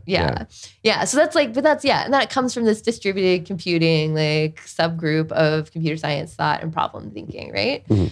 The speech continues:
Speaker 1: And, like, the thing that, like, so I read this textbook, and it doesn't mention Nakamoto consensus because Nakamoto consensus is so, like, and,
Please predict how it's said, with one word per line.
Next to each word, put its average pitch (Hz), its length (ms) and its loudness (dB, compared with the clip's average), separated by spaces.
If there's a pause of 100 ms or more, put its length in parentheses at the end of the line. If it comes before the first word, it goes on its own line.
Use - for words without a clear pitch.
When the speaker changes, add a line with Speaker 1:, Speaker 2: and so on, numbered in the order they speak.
(100)
Speaker 1:
And, 269 100 4
like, 349 140 2
the 330 120 2
thing 427 300 2
that, 359 160 2
like, 196 340 2
so 254 120 2
I - 20 4
read 294 160 4
this 330 140 -2
textbook, 185 460 -2
and 220 120 0
it 226 80 2
doesn't 370 340 2
mention 190 760 0 (440)
Nakamoto 214 480 2
consensus - 720 -2 (380)
because 233 720 2 (120)
Nakamoto 294 480 2
consensus 254 560 0
is 208 160 -4
so, 233 440 4
like, 269 180 2
and, 262 240 0